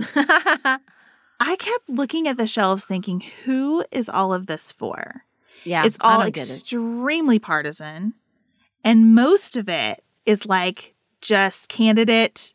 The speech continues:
Speaker 2: memoir, just set up my run.
Speaker 1: Mm-hmm.
Speaker 2: And I thought, "I don't understand what this is about." I did buy some books.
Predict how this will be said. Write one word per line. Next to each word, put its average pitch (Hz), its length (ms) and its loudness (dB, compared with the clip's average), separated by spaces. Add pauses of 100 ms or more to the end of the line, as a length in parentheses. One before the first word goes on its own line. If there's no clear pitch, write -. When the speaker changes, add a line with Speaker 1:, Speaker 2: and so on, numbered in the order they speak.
(140)
Speaker 2:
memoir, 170 580 0
just - 240 -8
set 226 200 2
up 233 160 0
my 214 180 0
run. 180 440 -8 (360)
Speaker 1:
Mm-hmm. 156 280 -10
Speaker 2:
And 226 80 0
I 233 120 2
thought, 220 460 2 (600)
"I 247 120 -4
don't 330 140 0
understand 233 360 0
what 208 100 2
this 202 160 -4
is 208 60 -8
about." 196 200 0
I 294 120 2
did 392 240 0
buy 226 180 2
some 277 220 -2
books. - 440 -4